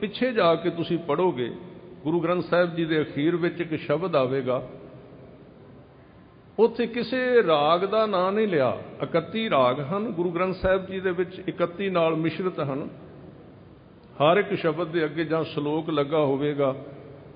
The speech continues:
ਜਾਂ ਕਿਸੇ ਦੇ ਅੱਗੇ ਸੋਰਠ ਲੱਗਾ ਹੋਵੇਗਾ, ਕਿਸੇ ਦੇ ਅੱਗੇ ਆਸਾ, ਜਿਹੜਾ ਰਾਗ ਹੈ ਉਹ ਲੱਗੇਗਾ।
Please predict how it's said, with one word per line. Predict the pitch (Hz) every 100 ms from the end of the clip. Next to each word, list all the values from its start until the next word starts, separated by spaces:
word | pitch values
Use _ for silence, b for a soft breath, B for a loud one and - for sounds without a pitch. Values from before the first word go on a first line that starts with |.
| - - - - - - - - - 120
ਜਾਂ | 117 160 165
ਕਿਸੇ | 180 165 175
ਦੇ | 160
ਅੱਗੇ | 160 151 147
ਸੋਰਠ | - - 156 175 156
ਲੱਗਾ | 156 143 151
ਹੋਵੇਗਾ, | 139 143 151 151
ਕਿਸੇ | 143 160 - 160
ਦੇ | 151
ਅੱਗੇ | 151 147 156 -
ਆਸਾ, | 165 160 165 151 - 113
ਜਿਹੜਾ | 185 226 175
ਰਾਗ | 123 117 139 170
ਹੈ | 180
ਉਹ |
ਲੱਗੇਗਾ। | 156 127 139 190 165 117